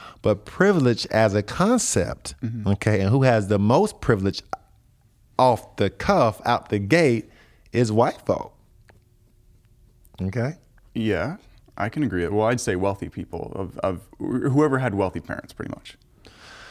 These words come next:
Speaker 1: Okay.
Speaker 2: Like Naval Ravikant's kids or, uh, even Obama's kids. Everyone, eh, eh, if, if you got a lot, your kids are probably gonna be more privileged than people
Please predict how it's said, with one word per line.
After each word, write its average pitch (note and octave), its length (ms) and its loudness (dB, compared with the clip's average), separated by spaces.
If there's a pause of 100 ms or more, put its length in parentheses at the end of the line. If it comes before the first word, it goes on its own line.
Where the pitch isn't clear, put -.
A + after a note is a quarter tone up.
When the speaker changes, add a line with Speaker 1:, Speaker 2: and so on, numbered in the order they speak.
(720)
Speaker 1:
Okay. B2 400 2
Speaker 2:
Like G3+ 120 -4
Naval B2 340 4
Ravikant's B2+ 520 2
kids A#2 520 -2
or, G2 420 -2
uh, G2 520 -6 (2000)
even G2 260 -4
Obama's A2 440 -2
kids. F#2 400 -4
Everyone, C3+ 420 2
eh, A#2 300 -2
eh, C3+ 180 0
if, C3+ 260 0
if C3 320 -2
you E3 460 0 (220)
got A#2+ 220 0
a C3+ 40 -2
lot, D3 320 0
your G#2 140 -2
kids C3+ 340 -2
are F#2+ 40 -2
probably F2+ 320 -2
gonna E2+ 180 -6
be - 80 -10
more F#2 200 -6
privileged F2 640 -6
than F2+ 140 -4
people F2 500 -8